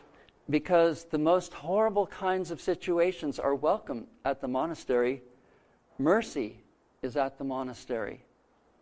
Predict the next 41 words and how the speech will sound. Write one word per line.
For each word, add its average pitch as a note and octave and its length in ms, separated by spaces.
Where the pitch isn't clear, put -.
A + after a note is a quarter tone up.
He D3+ 80
said E3 240
that C#3+ 100
a C#3 60
church - 340
pastor D#3+ 600
may D3 160
not C#3+ 220
have D3 280
time F3 480
or A#2+ 80
space D#3+ 500
in B2 80
his B2+ 120
schedule C#3+ 580
for C3+ 160
some C#3+ 320
matters, B2+ 480
but D3 320
in D3+ 140
a C#3+ 60
monastery, C#3+ 800
you E3 140
have D#3+ 260
no D#3 220
place E3 380
to - 160
be D#3 300
but - 340
God. C#3+ 400
So, D#3+ 60
of D3 140
course, G3 400
people C#3 360
would C3 120
want C3 280
to C3 80
go A#2+ 260
to A#2+ 200
the A#2+ 80
monastery. A2 760